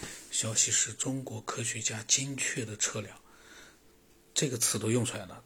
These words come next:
测量出了银河系的体重。这个信息呢，说实话，我一看到了之后，我就发了个微博，我说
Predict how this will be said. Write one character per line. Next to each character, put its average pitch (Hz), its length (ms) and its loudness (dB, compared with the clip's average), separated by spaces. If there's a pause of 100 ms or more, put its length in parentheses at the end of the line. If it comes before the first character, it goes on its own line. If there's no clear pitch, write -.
测 - 200 6
量 107 200 0
出 113 240 -2
了 107 160 -2
银 104 320 -2
河 107 220 -4
系 113 180 2
的 104 80 -4
体 110 260 -6
重。 107 220 -4 (960)
这 127 160 -4
个 117 80 -2
信 127 240 4
息 127 200 2
呢， 123 240 2
说 151 160 4
实 110 180 4
话， 120 280 0
我 104 120 -2
一 107 140 0
看 185 200 2
到 113 140 0
了 104 100 0
之 - 120 0
后， 139 100 -2
我 104 140 -2
就 110 100 -4
发 131 220 -4
了 127 80 -6
个 113 80 -4
微 117 200 0
博， 107 400 -10 (1000)
我 117 180 -2
说 120 260 2